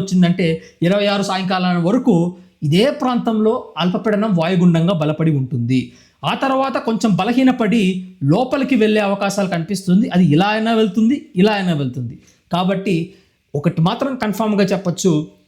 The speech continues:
ఉత్తరాంధ్ర జిల్లాల్లో మాత్రం భారీ నుంచి అతి భారీ వర్షాలు అయితే ఇరవై ఐదు, ఇరవై ఆరో తేదీన ఉంటుంది, కొంచెం ఇరవై ఏడో తారీఖున కూడా ఉండే అవకాశాలు కనిపిస్తుంది. అది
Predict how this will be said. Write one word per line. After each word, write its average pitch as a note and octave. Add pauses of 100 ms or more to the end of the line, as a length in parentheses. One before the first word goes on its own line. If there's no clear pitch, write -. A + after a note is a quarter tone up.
(500)
ఉత్తరాంధ్ర C4
జిల్లాల్లో F#3+ (120)
మాత్రం G#3+ (120)
భారీ G3+
నుంచి G3+
అతి E3
భారీ E3
వర్షాలు C#3+
అయితే A3 (440)
ఇరవై A3 (120)
ఐదు, A#3+ (120)
ఇరవై G3
ఆరో G#3
తేదీన F#3
ఉంటుంది, F3+
కొంచెం F#3
ఇరవై E3+
ఏడో F#3
తారీఖున D#3
కూడా G3+
ఉండే D3
అవకాశాలు D3
కనిపిస్తుంది. A#2 (640)
అది A3+